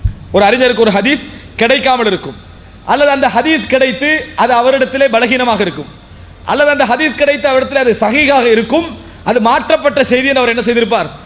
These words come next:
நம்பி இருப்பார். அல்லது அந்த ஹதீஸ் கிடைத்து அது சஹீஹாக இருந்து, அதாவது அர்த்தம் வேறு என்று என்ன செய்திருப்பார்? அவர் விளங்கி இருப்பார். இப்படி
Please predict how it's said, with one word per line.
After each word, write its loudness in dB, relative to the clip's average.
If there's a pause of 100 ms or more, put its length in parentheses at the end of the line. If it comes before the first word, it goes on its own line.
(260)
நம்பி 2
இருப்பார். 0 (360)
அல்லது 0
அந்த 0
ஹதீஸ் -2
கிடைத்து 0
அது 0 (100)
சஹீஹாக 2
இருந்து, -2 (100)
அதாவது 2 (160)
அர்த்தம் -2
வேறு 2
என்று 0
என்ன -2
செய்திருப்பார்? 2
அவர் 0 (420)
விளங்கி 2
இருப்பார். 0
இப்படி -4